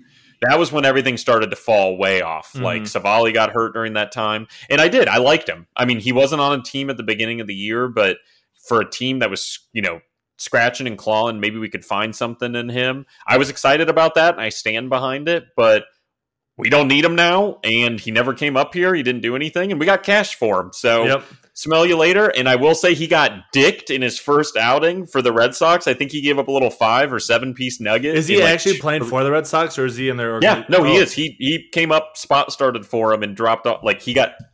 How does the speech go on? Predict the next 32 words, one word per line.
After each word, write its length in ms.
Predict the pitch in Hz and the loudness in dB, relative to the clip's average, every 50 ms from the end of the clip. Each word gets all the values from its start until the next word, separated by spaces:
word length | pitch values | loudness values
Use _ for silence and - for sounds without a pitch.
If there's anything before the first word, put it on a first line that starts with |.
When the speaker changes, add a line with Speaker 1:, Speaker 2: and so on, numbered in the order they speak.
| _ - | _ -18
Speaker 1:
bent. 580 | 101 - - 127 117 110 92 - - - - - _ _ _ _ _ _ _ _ | -14 -6 -4 -2 -2 -2 -4 -6 -12 -18 -20 -20 _ _ _ _ _ _ _ _
It 80 | - 139 | -4 -2
was 120 | 147 139 | -2 -2
bad. 520 | - - 135 117 104 95 85 82 85 - - _ _ _ _ _ _ _ _ _ _ | -2 0 0 2 2 2 0 -4 -6 -8 -14 _ _ _ _ _ _ _ _ _ _
So, 560 | _ - - 123 117 113 110 107 104 107 107 - _ _ _ _ _ _ - | _ -2 0 2 4 4 4 2 2 -2 -8 -16 _ _ _ _ _ _ -4
um, 440 | - 107 104 101 101 98 98 95 - | 0 2 2 2 2 0 -2 -2 -2
yeah, 140 | 139 139 117 | 0 0 0
he's 180 | 113 160 170 160 | 0 0 -2 0
not 200 | 170 160 139 123 | 0 0 0 0
down 180 | 120 117 117 | 0 -2 0
there 100 | 117 117 | -2 -2
anymore. 300 | 113 113 110 110 110 110 | -4 -2 -2 0 0 2
We 80 | 120 131 | 2 0
haven't 140 | 120 110 - | -2 -2 -2
talked 240 | 107 98 98 - | -2 -2 -2 0
about 140 | 95 92 90 92 | -2 -2 -2 -2
him 80 | 90 | -4
in, 60 | 92 | -4
like, 120 | 90 90 - | -6 -6 -6
a 40 | 90 | -8
month 260 | 87 87 90 85 - | -10 -12 -12 -12 -12
and 80 | 87 | -12
a 40 | 85 | -10
half, 380 | 90 90 85 82 82 - - _ _ | -8 -8 -8 -8 -10 -12 -16 _ _
but 240 | 95 90 85 - - | -14 -14 -14 -14 -14
just 140 | 107 - - | -14 -10 -6
wanted 180 | 110 101 101 | -4 -4 -4
to 60 | 95 | -6
bring 220 | 82 - 87 87 85 | -8 -10 -10 -10 -10
that 140 | 85 85 90 | -10 -6 -4
up. 140 | 90 87 127 | -4 -2 0
Speaker 2:
Yep. 260 | 135 143 143 - - | 0 -2 -2 -6 -14